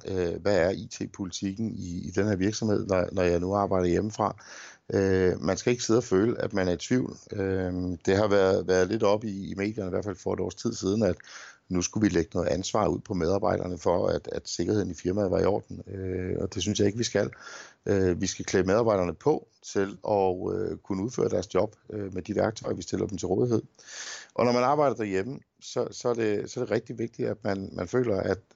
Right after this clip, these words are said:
at man har... Øh, hvad skal vi sige, let kontakt til virksomhedens I T-afdeling eller de I T-eksperter, som, øh, som virksomheden bruger.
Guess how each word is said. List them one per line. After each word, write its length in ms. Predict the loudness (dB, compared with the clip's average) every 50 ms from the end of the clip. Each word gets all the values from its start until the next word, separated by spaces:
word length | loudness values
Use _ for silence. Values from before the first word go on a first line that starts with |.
| _ -10
at 180 | -10 -8 -4
man 220 | -2 0 0 0 -2
har... 320 | -2 -2 0 0 0 0
Øh, 560 | 0 0 0 0 -2 -2 -2 -4 -4 -6 -8 -10 -12 -16 _ _ _ -18
hvad 100 | -16 -14
skal 160 | -12 -10 -10
vi 40 | -8
sige, 260 | -4 -2 -2 0 2
let 200 | 2 2 2 2
kontakt 500 | -2 -4 -4 0 0 0 0 0 -4 -12 _ _
til 160 | -12 -10 -6
virksomhedens 580 | -4 -4 -4 -2 -2 -2 -2 -2 -2 -4 -4 -6
I 80 | -6
T-afdeling 640 | -4 -2 0 0 2 2 2 2 2 2 2 0 0 2
eller 120 | 2 0
de 140 | 0 -2 -2
I 120 | -2 -2
T-eksperter, 560 | -2 0 0 0 0 0 2 2 4 4 2
som, 300 | 2 0 0 0 2 2
øh, 220 | 0 0 0 -2 -2
som 180 | -4 -2 0
virksomheden 420 | 2 2 2 2 0 0 0 0 -2
bruger. 300 | -4 -4 -2 0 0